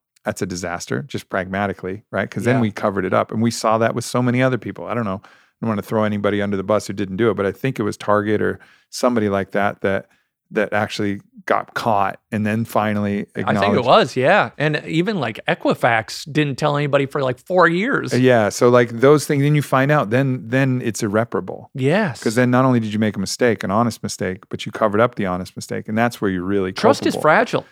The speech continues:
Speaker 1: Tr-, and so that's one thing from just a pragmatic standpoint, but the, but the real thing was, even if that was the case, I would always be holding it. And if I was holding it, and I was holding that guilt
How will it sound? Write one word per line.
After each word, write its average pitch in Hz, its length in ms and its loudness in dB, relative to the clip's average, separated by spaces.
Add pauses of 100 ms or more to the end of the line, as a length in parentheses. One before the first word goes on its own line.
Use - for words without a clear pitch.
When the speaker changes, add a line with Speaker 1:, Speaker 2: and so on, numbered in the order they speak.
(120)
Speaker 1:
Tr-, - 140 -4
and 113 300 0
so 113 380 4 (300)
that's 147 380 2
one 151 380 4
thing 113 240 0
from 107 260 0
just 101 140 -8
a - 40 -12
pragmatic 104 520 -2
standpoint, 101 440 -6
but 107 140 -10
the, 110 180 2
but 113 280 -4
the 120 80 4
real 190 240 2
thing 104 260 -4
was, 101 320 -2 (920)
even 165 360 4
if 156 180 4
that 127 200 4
was 104 120 -2
the 101 80 -2
case, - 600 -2 (280)
I 135 200 4
would 123 160 4
always 95 340 2
be 98 120 -8
holding 92 380 -8
it. 87 160 -16 (440)
And 117 100 0
if 110 180 -4
I 135 220 4
was 143 220 6
holding 139 460 4
it, 87 180 -8 (160)
and 104 80 -4
I 127 140 4
was 160 180 4
holding 151 460 2
that 151 300 0
guilt 131 420 -2